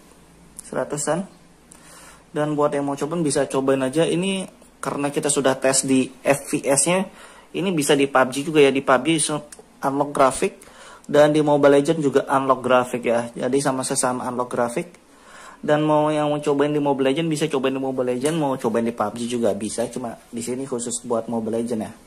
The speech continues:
Tapi karena F P S-nya pakai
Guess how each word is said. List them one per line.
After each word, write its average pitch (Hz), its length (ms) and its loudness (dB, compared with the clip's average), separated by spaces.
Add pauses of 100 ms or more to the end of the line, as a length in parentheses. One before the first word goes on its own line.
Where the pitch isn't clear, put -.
(420)
Tapi 127 240 -6
karena 123 320 -6
F - 80 -12
P 117 160 -8
S-nya 127 480 -6
pakai 120 400 -8